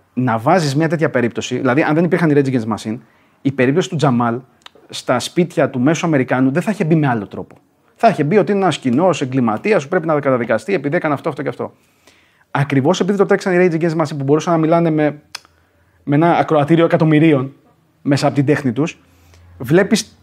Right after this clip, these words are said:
τι τρόπο διαφορετικό παίρνει η ερμηνεία αυτής της περίπτωσης. Αυτό για μένα είναι ένα σεμινάριο αντιηγεμονίας. Αντιηγεμονικό μανιφέστο, ξεκάθαρα.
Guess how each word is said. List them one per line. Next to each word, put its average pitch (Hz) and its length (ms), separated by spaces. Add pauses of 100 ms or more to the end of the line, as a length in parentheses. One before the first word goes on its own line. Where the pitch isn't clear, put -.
(140)
τι 226 120
τρόπο 214 480
διαφορετικό 175 540
παίρνει 220 220
η 220 40
ερμηνεία 202 540
αυτής - 180
της 233 160
περίπτωσης. 170 520 (880)
Αυτό 139 260
για 185 100
μένα 214 100
είναι 247 100
ένα 247 60
σεμινάριο 226 460
αντιηγεμονίας. 120 760 (120)
Αντιηγεμονικό 156 540
μανιφέστο, 185 360
ξεκάθαρα. 139 420